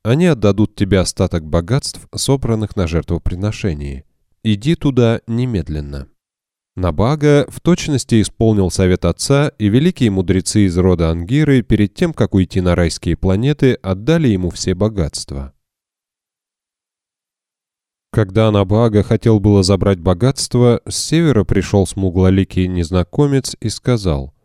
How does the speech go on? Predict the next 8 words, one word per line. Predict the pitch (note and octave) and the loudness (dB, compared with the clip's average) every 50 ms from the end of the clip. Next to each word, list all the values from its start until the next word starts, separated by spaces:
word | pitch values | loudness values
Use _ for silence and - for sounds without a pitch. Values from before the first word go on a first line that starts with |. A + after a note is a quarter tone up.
| _ _ _ _ _ _ | _ _ _ _ _ _
«Все | _ - - G#2+ | _ 0 0 0
сокровища | F2+ - G2 F2+ - G2+ G2 F#2+ F2 E2+ E2 - - F#2 | 0 2 -2 -2 0 2 2 2 2 2 -2 -2 -2 0
этой | E2+ D#2 - - E2 | 0 0 0 -2 -2
яги | E2+ F#2 A#2 C3 B2 A#2+ A#2+ A#2+ A#2+ A#2+ - _ _ | 0 0 0 -2 0 0 2 2 2 2 0 _ _
принадлежат | - G2 F2+ E2+ D#2+ D2 D2+ E2+ E2+ D#2+ F2+ A2+ A#2 - | 0 0 0 0 -2 -2 0 0 0 0 0 -4 -4 -4
мне». | - F#2 E2 D#2+ D2 C#2 C2+ C2 - _ _ _ _ _ _ _ _ _ _ _ _ _ _ _ _ _ _ _ _ _ _ _ _ _ _ _ _ _ _ _ _ _ _ _ _ _ _ | -6 -6 -6 -6 -6 -10 -12 -14 -16 _ _ _ _ _ _ _ _ _ _ _ _ _ _ _ _ _ _ _ _ _ _ _ _ _ _ _ _ _ _ _ _ _ _ _ _ _ _
Набага | G2+ F#2+ F#2+ F2 E2 G2 B2 D3 C#3 C#3 C#3 C3+ B2+ | -2 -2 0 0 2 0 0 2 2 2 4 4 2
ответил: | - - A#2+ A#2+ - B2+ A#2 F#2+ D#2 - - D2 C2+ C2+ C2+ | 0 -2 -4 -2 0 0 0 0 0 0 -4 -6 -6 -8 -12